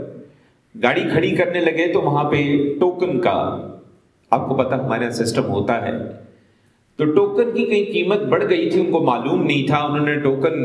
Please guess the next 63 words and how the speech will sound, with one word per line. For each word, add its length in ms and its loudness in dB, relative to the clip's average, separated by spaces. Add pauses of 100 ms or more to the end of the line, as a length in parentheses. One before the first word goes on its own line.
(360)
مانگا 320 0 (300)
تو 80 2
انہوں 140 -2
نے 100 0
کہا 220 0
جناب 260 -2
آپ 180 -2
اتنے 280 0
روپے 260 0
دے 220 0
دیں۔ 100 0
انہوں 180 -2
نے 80 0
کہا 120 0
بھائی 240 0
اتنے 240 0
کا 180 0
تو 80 -2
نہیں 140 0
ہوتا، 240 0
یہ 180 0
تو 60 0
اتنے 320 -2
کا 80 -2
ہوتا 300 -2 (100)
ہے۔ 80 -10 (1700)
تو 60 2
وہ 160 4
جو 200 2
ٹوکن 340 0
والا 260 0
تھا 80 -2
وہ 200 0
غصے 240 2
میں 120 0
آ 180 0
گیا، 140 2
کہنے 220 0
لگا 180 0
ہمیں 200 0
بھی 180 2
پتہ 160 2
ہے 120 2
جی 100 2
آپ 200 0
لوگوں 200 0
کے 100 0
پاس 140 0
اتنی 260 0
بڑی 180 2
بڑی 240 0
گاڑیاں 320 0
کہاں 220 0
سے 160 0
آتی 280 -6
ہیں، 120 -10 (140)
یہ 100 0
وہ 160 2
حلال 280 -2
کے 80 2
پیسے 280 -2
نہیں 200 -4
ہیں۔ 160 -10